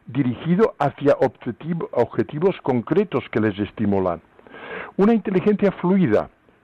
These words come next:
que les hace capaces de generar gran cantidad de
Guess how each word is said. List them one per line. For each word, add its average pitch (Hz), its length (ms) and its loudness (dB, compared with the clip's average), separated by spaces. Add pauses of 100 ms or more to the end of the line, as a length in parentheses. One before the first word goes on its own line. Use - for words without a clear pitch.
(380)
que 131 120 2
les 117 160 0
hace 170 240 0
capaces 165 480 0
de 147 100 2
generar 143 420 2 (220)
gran 196 260 0
cantidad 151 520 0
de 135 160 0